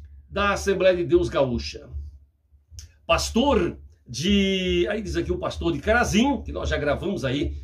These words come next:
uma matéria sobre ele, né? É, tira empréstimo de seiscentos e cinquenta, eu acredito que é seiscentos e cinquenta mil reais, no banco, sem autorização da diretoria e sem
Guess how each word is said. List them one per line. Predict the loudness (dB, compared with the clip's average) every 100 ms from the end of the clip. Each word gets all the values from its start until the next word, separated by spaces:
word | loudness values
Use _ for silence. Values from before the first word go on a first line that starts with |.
| -10
uma | -4
matéria | -2 0 2 2
sobre | 0 0 4
ele, | 4 4
né? | 2 0 -2 -18 -20 -18 -12 -10 -10 -4
É, | 4 4 4
tira | -2 -6 -4 -2
empréstimo | -2 0 2 2 0 -2 -4 -2
de | -2
seiscentos | 0 0 0 -4 -2 -2 -4 -4 -2
e | -2
cinquenta, | -2 -2 2 6 6 4 0 -2 -6 _ _ _ _ _ _ -14
eu | -12
acredito | -8 -8 -6 -6
que | -6
é |
seiscentos | -4 -4 -4 -6
e | -2
cinquenta | 0 0
mil | 0 0
reais, | 4 4 2 -4 -12 _ _ _ -4
no | 0 2
banco, | 4 6 4 -2 -18
sem | -16 -8 -4 0 2
autorização | 2 2 2 2 0 0 0
da | 0
diretoria | 0 0 -2 2 2 4 2 0 -4
e |
sem | -6 0 4 4 2